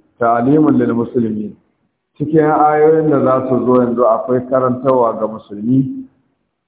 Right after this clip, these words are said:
ma yarudduna bihi aqwalil yahudi inda,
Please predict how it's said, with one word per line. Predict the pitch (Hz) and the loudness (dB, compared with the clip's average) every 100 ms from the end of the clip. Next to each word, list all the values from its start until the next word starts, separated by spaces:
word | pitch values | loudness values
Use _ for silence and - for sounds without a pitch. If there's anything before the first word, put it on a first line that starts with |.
| _ | _
ma | 110 120 131 | -4 0 2
yarudduna | 135 135 123 - 131 135 123 | 0 0 -2 -2 2 2 2
bihi | 110 117 123 | 2 2 2
aqwalil | 123 123 120 120 127 123 113 | 2 0 -2 0 0 0 -2
yahudi | 110 107 131 127 113 113 | -4 -4 -6 -4 -6 -6
inda, | 117 113 | -6 -6